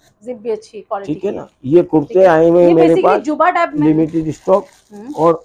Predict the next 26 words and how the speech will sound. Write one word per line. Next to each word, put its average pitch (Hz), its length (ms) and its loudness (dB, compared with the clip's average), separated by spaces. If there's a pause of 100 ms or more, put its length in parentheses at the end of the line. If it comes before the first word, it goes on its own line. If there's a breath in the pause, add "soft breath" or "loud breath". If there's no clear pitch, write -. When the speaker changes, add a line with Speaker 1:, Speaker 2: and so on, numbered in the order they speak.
Speaker 2:
आपकी 185 800 0
सोच 180 640 0
से 180 160 0
कम 175 340 -4
price 113 460 -6
में। - 180 -20
Speaker 1:
सोच 349 480 -4
से 453 180 -8
भी 466 100 -6
कम 349 180 0
price 214 260 -8
है। 185 60 -14
Speaker 2:
सोच 220 300 4
से 175 100 2
भी 151 120 0
कम 117 120 -6
प्राइस। - 320 -14
Speaker 1:
ठीक, 370 200 -12
ये 311 120 -6
जो 403 100 -6
earthquake 320 460 -4
style 320 320 -4
के 370 140 -8
जुबे 254 360 -4
बहुत 285 280 -2
ज्यादा 311 180 -4